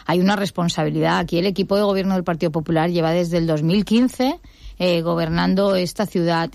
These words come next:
y bien tú lo has dicho, este contrato ya acabó sus prórrogas, es decir, todos los contratos tienen unos años en vigor y una posibilidad de prórroga. Eso acabó en el dos mil dieciocho, es decir, desde el dos mil quince al dos mil dieciocho tuvieron tres años,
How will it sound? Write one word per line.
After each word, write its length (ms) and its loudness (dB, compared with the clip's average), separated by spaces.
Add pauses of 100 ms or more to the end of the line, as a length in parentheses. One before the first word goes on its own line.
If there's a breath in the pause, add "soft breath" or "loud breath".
y 180 -4
bien 260 0
tú 100 0
lo 80 2
has 100 0
dicho, 240 -2
este 240 -2
contrato 540 0
ya 320 0
acabó 340 -4
sus 340 -4
prórrogas, 760 -2
es 100 -6
decir, 320 -2
todos 240 2
los 140 -2
contratos 420 -4
tienen 340 -2
unos 320 2
años 360 -4 (340 loud breath)
en 140 -2
vigor 500 2 (140)
y 100 -4
una 220 0
posibilidad 500 -2
de 60 -4
prórroga. 420 -2
Eso 160 0
acabó 240 0
en 60 0
el 140 0
dos 120 0
mil 160 0
dieciocho, 480 -4
es 80 0
decir, 340 -2 (540 loud breath)
desde 200 2
el 80 0
dos 120 2
mil 200 2
quince 280 0
al 120 -2
dos 120 -2
mil 160 -2
dieciocho 440 0
tuvieron 400 2
tres 280 0
años, 480 0